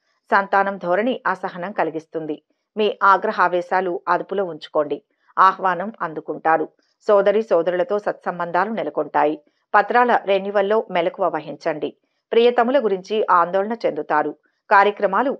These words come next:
వాయిదా పడతాయి. నిరుద్యోగులకు శుభయోగం. ఉద్యోగస్తులు అధికారుల మన్ననలు పొందుతారు. వ్యాపారాలు ఊపందుకుంటాయి. ఆటుపోట్లను ధీటుగా ఎదుర్కొంటారు.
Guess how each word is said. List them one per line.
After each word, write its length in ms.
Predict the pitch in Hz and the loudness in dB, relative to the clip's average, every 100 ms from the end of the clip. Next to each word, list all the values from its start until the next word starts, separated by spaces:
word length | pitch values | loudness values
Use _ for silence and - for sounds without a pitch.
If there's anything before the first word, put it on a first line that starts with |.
| 170 | 2
వాయిదా 320 | 180 180 220 | 4 4 0
పడతాయి. 520 | 202 156 156 151 147 _ - | -4 -4 0 0 -2 _ -8
నిరుద్యోగులకు 680 | 180 175 180 170 165 208 | -6 -2 -2 0 -2 -2
శుభయోగం. 720 | 349 - 165 175 160 147 147 139 _ _ _ | -4 -4 -4 -2 -2 -2 -6 -8 _ _ _
ఉద్యోగస్తులు 720 | 214 202 262 240 - 180 185 185 | -2 2 2 2 -2 -2 -2 0
అధికారుల 460 | 180 185 196 185 | -4 0 -2 0
మన్ననలు 420 | 160 165 175 208 254 | -2 -2 -4 -6 -4
పొందుతారు. 600 | 165 151 147 151 151 - _ _ _ | -4 -4 0 2 0 -4 _ _ _
వ్యాపారాలు 680 | 202 185 185 185 185 254 - | 4 4 4 2 2 -2 -6
ఊపందుకుంటాయి. 880 | 185 180 170 226 180 151 160 156 - _ | -6 -2 -2 -2 -8 -4 0 0 -4 _
ఆటుపోట్లను 800 | 190 196 196 190 170 180 170 180 180 | 0 2 0 -4 -2 -2 -4 -6 -6
ధీటుగా 520 | 180 190 175 180 180 | -6 -4 -2 -2 -2
ఎదుర్కొంటారు. 680 | 170 - - 160 156 151 151 | -4 -8 -8 -8 0 0 0